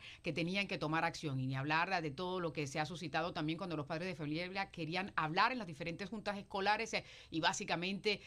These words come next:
los mandaban a callar, y eso ha generado todo un movimiento de padres activistas a que ya entendieron que se tienen, eh, que no solamente a-, asociar en las diferentes organizaciones de padres de familia, sino estar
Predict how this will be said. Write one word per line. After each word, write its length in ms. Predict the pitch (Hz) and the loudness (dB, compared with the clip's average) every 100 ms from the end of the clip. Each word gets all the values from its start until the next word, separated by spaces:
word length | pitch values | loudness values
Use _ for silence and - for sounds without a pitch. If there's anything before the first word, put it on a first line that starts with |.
| - - | -16 -6
los 240 | 170 175 | 0 2
mandaban 540 | 160 156 175 185 180 - | 2 4 4 4 2 2
a 160 | 185 190 | 4 4
callar, 340 | 214 185 196 | 4 6 4
y 80 | 202 | 4
eso 280 | 190 208 220 | 0 0 2
ha 100 | 185 | 2
generado 400 | 240 214 185 196 | 2 0 0 0
todo 220 | 220 208 | 0 0
un 60 | 226 | 2
movimiento 720 | 233 196 202 247 190 156 247 262 - - 165 | 0 0 2 2 2 0 -2 -2 -16 -10 -2
de 420 | 160 202 247 - | 2 4 4 4
padres 340 | 175 175 247 | 4 4 2
activistas 680 | 240 233 269 285 269 311 320 | 0 0 0 0 0 0 0
a 100 | 190 | 0
que 140 | 175 | 2
ya 160 | 165 175 | 4 2
entendieron 560 | 185 254 277 220 254 311 - - | 4 2 4 2 0 -4 -8 -14
que 120 | - 131 | -8 -4
se 100 | 135 | -4
tienen, 540 | 185 214 240 254 240 | 0 2 4 2 4
eh, 240 | 226 196 | 2 2
que 340 | - 190 175 170 | 2 2 4 2
no 120 | 180 | 0
solamente 720 | 220 226 226 220 202 185 202 - | 2 2 2 -4 0 2 2 2
a-, 320 | 156 143 143 - - - | 2 2 -2 -12 -20 -4
asociar 600 | 160 147 165 208 208 262 | -2 0 0 4 6 6
en 80 | 277 | 2
las 100 | 202 | 0
diferentes 480 | - 170 180 220 220 | 0 -2 0 0 0
organizaciones 560 | 175 160 151 185 226 | 2 0 0 -4 -2
de 80 | 233 | 2
padres 260 | 185 202 254 | 4 4 0
de 80 | |
familia, 380 | 240 220 220 262 | 0 0 0 -2
sino 320 | 262 185 190 - | -2 -2 -2 0
estar 640 | 208 - - 190 226 | -2 0 4 4 4